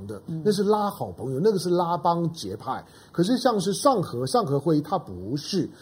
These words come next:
Speaker 1: 上合会议呢，就，就它基本上是一个区域的地缘性的会议，它不是中国掌控的，跟G seven完全不同。
Speaker 2: 不过我从另外一个角度去看哦，
Speaker 1: 嗯。
Speaker 2: 这一次这个中国大陆它作为安理会的轮值主席要去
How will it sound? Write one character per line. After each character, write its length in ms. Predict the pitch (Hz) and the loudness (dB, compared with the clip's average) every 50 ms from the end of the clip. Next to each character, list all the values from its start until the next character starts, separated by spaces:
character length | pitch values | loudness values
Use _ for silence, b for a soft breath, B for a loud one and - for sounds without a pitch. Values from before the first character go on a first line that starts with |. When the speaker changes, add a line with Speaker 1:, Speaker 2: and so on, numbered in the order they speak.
| B B B | B B B
Speaker 1:
上 260 | B - 294 285 254 | B 2 4 4 4
合 180 | 175 151 160 160 | 4 2 2 4
会 180 | 156 202 185 | 4 6 4
议 120 | 170 170 160 | 6 6 4
呢， 140 | 143 135 - | 2 0 0
就， 160 | - 185 170 160 | 2 4 4 4
就 200 | 151 - - 202 | 2 0 0 0
它 220 | 185 - - 202 196 | 0 2 2 0 0
基 160 | - - 226 | 2 2 0
本 100 | 170 143 | 0 2
上 80 | 139 143 | 0 0
是 160 | 143 180 170 | 0 0 0
一 80 | 147 | 2
个 220 | 135 135 135 123 - B B B | 2 0 -2 -2 -4 B B B
区 400 | B - - - 247 240 247 240 | B -8 0 2 4 4 6 4
域 60 | 196 151 | 4 4
的 100 | 131 131 | 2 2
地 220 | - - 277 247 | 4 6 6 6
缘 200 | 165 120 107 117 | 6 4 0 -2
性 200 | 123 - 147 123 | -2 -2 -2 -4
的 80 | 104 110 | -4 -4
会 200 | - 139 117 104 | -4 -4 -4 -4
议， 240 | 104 107 107 95 92 B B B B B | -6 -10 -10 -12 -12 B B B B B
它 120 | - 262 | 0 0
不 140 | 262 180 190 | 2 2 0
是 100 | 180 202 175 | -4 -4 -2
中 200 | - 247 254 233 | -2 0 0 0
国 140 | 156 131 | 0 -2
掌 160 | 127 - - - - | -2 -4 -8 -14 -12
控 160 | - - 113 95 85 | -10 -10 -10 -10 -12
的， 80 | - - - - - | -16 -20 -12 -4 0
跟 160 | 233 254 226 | 2 2 2
G 120 | 240 247 240 | 2 0 4
seven 360 | - 247 226 208 160 120 104 | 6 6 6 6 4 0 -2
完 240 | 104 104 120 147 180 165 | -6 -6 -4 -4 -4 -4
全 180 | - 131 117 123 | -4 -4 -6 -6
不 180 | 123 - 165 | -6 -6 -8
同。 220 | 151 - - - - - - _ - - _ - - - B B B B B B B B B B B B - | -8 -8 -8 -16 -16 -16 -20 _ -20 -20 _ -20 -20 -20 B B B B B B B B B B B B -4
Speaker 2:
不 80 | - 339 | -2 0
过 80 | 370 | 0
我 220 | 370 277 202 151 143 | 2 2 0 0 0
从 560 | - - - 170 156 151 156 156 165 175 190 | -2 -6 -8 -6 -4 -4 -4 -6 -6 -6 -4
另 140 | 226 302 285 | -2 -2 -2
外 140 | 269 240 202 | -2 -2 -2
一 20 | |
个 80 | 165 156 | -4 -6
角 220 | 156 - - - | -6 -6 -8 -6
度 160 | - 165 160 | -6 -6 -4
去 200 | 151 127 117 180 170 - | -4 -4 -4 -6 -6 -8
看 340 | - - - 196 170 143 123 | -10 -12 -8 -8 -8 -6 -8
哦， 120 | 113 90 - | -8 -10 -12
Speaker 1:
嗯。 60 | - - - | -12 -10 -6
Speaker 2:
这 80 | - 185 | -2 -2
一 100 | 175 170 | -2 -2
次 440 | - - - - - 180 165 143 123 B B B B B B - | -4 -10 -16 -12 -8 -4 -4 -4 -4 B B B B B B -6
这 100 | - 180 156 | -4 -4 -2
个 220 | - 147 127 113 - | -2 -4 -6 -4 -4
中 160 | - 226 220 | -2 -2 -2
国 100 | 190 160 | -2 -4
大 160 | 151 165 156 | -4 -6 -6
陆 160 | 151 156 147 | -6 -6 -6
它 260 | 139 - 156 165 151 151 | -8 -8 -10 -8 -8 -10
作 260 | - - - 220 190 | -8 -2 -2 -2 0
为 120 | 160 143 123 | 0 -2 -2
安 220 | 131 131 180 180 | 0 -2 -2 -2
理 80 | 170 131 | -2 -6
会 160 | 107 - 175 | -6 -6 -6
的 120 | 160 147 127 | -6 -4 -4
轮 180 | 135 135 151 | -4 -4 -6
值 160 | 151 - 160 | -6 -8 -8
主 180 | 151 - 131 101 | -8 -6 -8 -8
席 200 | 110 - - 123 | -8 -8 -8 -8
要 120 | 135 143 | -8 -8
去 140 | 143 - 165 | -8 -8 -8